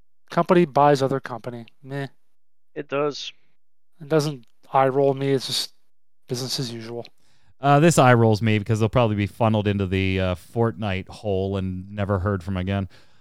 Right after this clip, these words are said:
Speaker 3: But
Speaker 2: Mm-hmm.
Speaker 3: from the F A Q, what does this mean for Rock Band D L C? Nothing. Uh, this is from Harmonix.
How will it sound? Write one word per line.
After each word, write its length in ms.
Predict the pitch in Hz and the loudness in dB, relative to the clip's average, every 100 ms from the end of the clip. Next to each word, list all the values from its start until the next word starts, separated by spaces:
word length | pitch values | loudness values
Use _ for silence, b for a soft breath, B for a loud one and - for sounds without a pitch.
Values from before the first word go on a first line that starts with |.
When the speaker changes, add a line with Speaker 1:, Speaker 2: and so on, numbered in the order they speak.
| b | b
Speaker 3:
But 380 | 123 185 131 123 | 4 6 8 4
Speaker 2:
Mm-hmm. 400 | - 123 - - | -2 -10 -14 -20
Speaker 3:
from 200 | - 170 | -2 2
the 140 | 170 165 | 4 6
F 180 | 156 160 | 6 6
A 140 | 143 | 2
Q, 380 | - 147 143 143 | 2 2 4 4
what 200 | 139 156 | 4 2
does 140 | 160 | 2
this 140 | 143 135 | 0 0
mean 220 | 143 139 | 0 0
for 160 | 139 | -2
Rock 340 | 113 120 123 - | 2 2 0 0
Band 280 | 127 123 117 | 0 0 0
D 140 | 120 | 2
L 140 | 120 | 2
C? 340 | 110 127 117 113 | 0 -2 0 -2
Nothing. 680 | 101 104 98 110 107 107 104 - - | -4 -6 -4 -2 -2 -2 -6 -12 -16
Uh, 260 | 98 101 101 | -6 -4 -4
this 160 | 98 | -6
is 60 | 110 | -6
from 180 | 156 139 | -4 -2
Harmonix. 580 | 131 113 95 92 - | -2 -2 -4 -8 -12